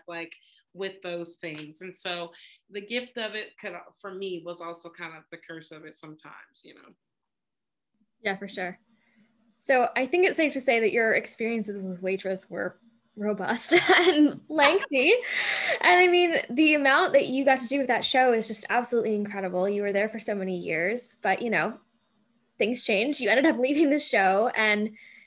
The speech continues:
Speaker 2: now you're working on Missus Doubtfire. So what was that audition process like and kind of making that shift from Waitress to Missus Doubtfire and all that jazz?
Speaker 1: Well,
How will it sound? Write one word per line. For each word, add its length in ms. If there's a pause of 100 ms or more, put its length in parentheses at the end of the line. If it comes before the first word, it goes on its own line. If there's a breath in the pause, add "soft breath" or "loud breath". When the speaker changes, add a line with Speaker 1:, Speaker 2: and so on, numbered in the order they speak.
(160)
Speaker 2:
now 200
you're 140
working 300
on 280
Missus 320
Doubtfire. 800 (440 soft breath)
So 320
what 220
was 140
that 260
audition 400
process 480
like 240
and 120
kind 160
of 100
making 280
that 160
shift 240
from 300
Waitress 540
to 140
Missus 280
Doubtfire 640
and 320 (640)
all 140
that 200
jazz? 460
Speaker 1:
Well, 440